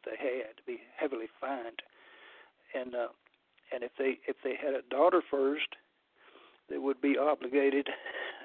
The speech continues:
or they should be obligated, to put that girl up for adoption and trade her for a boy as a firstborn child. I know people wouldn't go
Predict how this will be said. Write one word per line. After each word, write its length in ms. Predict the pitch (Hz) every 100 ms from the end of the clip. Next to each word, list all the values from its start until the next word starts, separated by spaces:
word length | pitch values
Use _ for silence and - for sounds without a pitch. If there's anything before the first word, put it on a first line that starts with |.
| -
or 100 | 147
they 140 | 123 -
should 220 | - 214 -
be 160 | 127
obligated, 640 | 117 110 113 113 104 151 - _ _ _ _ _ - - - - - _ -
to 100 | -
put 220 | - -
that 220 | 160 131 -
girl 360 | 135 120 123 - _ -
up 100 | 120 -
for 100 | 120
adoption 560 | - 147 156 - 127 - - _ -
and 80 | 113
trade 300 | 156 151 147
her 180 | 131 127
for 180 | - 120
a 20 |
boy 360 | 113 156 165 113 113 - _ _ _ _ _ _ _ _ -
as 80 | 110
a 140 | - -
firstborn 500 | 127 - - 120 110 -
child. 360 | 113 113 131 - _ _ _ _ _ _ - - - _ _ -
I 40 | 127
know 200 | 131 123
people 340 | 156 - 123
wouldn't 200 | 123 117
go 140 | 156